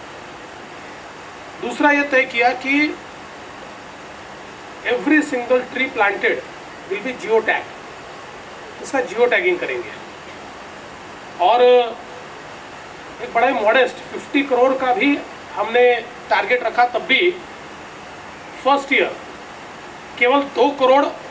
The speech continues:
पेड़ हम लगाएंगे, ऐसा हमने तय किया। और मैं सुधीर जी का अभिनंदन इसलिए करना चाहता हूँ कि इसको मिशन मोड पे उन्होंने लाया और पिछले साल एक दिन में दो करोड़ नहीं,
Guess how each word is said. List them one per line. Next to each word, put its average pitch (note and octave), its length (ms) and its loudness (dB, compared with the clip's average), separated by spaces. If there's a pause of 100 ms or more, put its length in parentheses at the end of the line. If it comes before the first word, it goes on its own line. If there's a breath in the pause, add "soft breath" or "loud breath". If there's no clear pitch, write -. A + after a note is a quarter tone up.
(200)
पेड़ A#3 160 4
हम A3 160 2
लगाएंगे, G#3 380 2
ऐसा A3 240 2
हमने G#3 180 -2
तय F3+ 220 0
किया। F3 260 0 (1500)
और G#3 140 0
मैं A#3+ 100 6
सुधीर G#3+ 300 0
जी A#3+ 140 0
का B3 160 8
अभिनंदन A#3+ 440 4
इसलिए B3+ 260 2
करना A#3+ 300 6
चाहता G3 340 0
हूँ B3 180 -4
कि B3 80 -8
इसको - 220 -8
मिशन F#3+ 320 2
मोड A3 260 0
पे A#3 80 -4
उन्होंने G3+ 240 -2
लाया F3 260 4 (1300)
और F#3+ 140 -4
पिछले B3 300 2
साल F#3+ 300 4 (800)
एक C#4 280 4
दिन A3+ 100 -2
में G3 200 2 (1000)
दो A#3+ 160 6
करोड़ B3+ 260 8
नहीं, A3+ 200 2